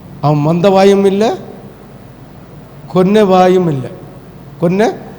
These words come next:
நாவு-, கொன்ன வாயும் இல்ல, மந்த நாவும் இல்ல. அவன் அப்படியே சொல்றான். என்னத்துக்குன்னா, அவனுக்கு தெரியுது, எகிப்தில் இருக்க ஜனங்களை கூட்டிட்டு வரணும்னு பெரிய பாடு.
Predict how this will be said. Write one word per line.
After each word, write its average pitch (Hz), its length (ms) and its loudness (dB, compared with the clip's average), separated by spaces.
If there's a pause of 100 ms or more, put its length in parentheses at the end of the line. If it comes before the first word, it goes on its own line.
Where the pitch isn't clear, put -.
(200)
நாவு-, 151 800 2 (320)
கொன்ன 202 260 4
வாயும் 202 360 4
இல்ல, 208 300 -2 (840)
மந்த 196 340 2
நாவும் 180 380 2
இல்ல. 127 180 -6 (720)
அவன் 165 180 0
அப்படியே 185 320 0
சொல்றான். 208 460 0 (360)
என்னத்துக்குன்னா, 196 460 -2
அவனுக்கு 185 500 -2
தெரியுது, 185 440 2 (760)
எகிப்தில் 196 400 2
இருக்க 180 260 0
ஜனங்களை 180 420 0
கூட்டிட்டு 175 320 -4
வரணும்னு 175 460 -4
பெரிய 156 280 -2
பாடு. 117 280 -8